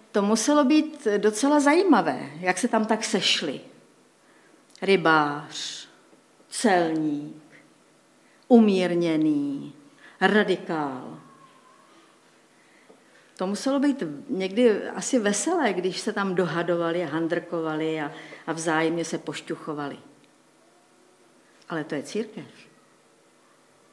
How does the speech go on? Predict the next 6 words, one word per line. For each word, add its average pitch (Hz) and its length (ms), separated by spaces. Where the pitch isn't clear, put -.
To - 80
je 170 420
obraz 214 380
církve. 254 500
Takový 247 380
jsme. - 260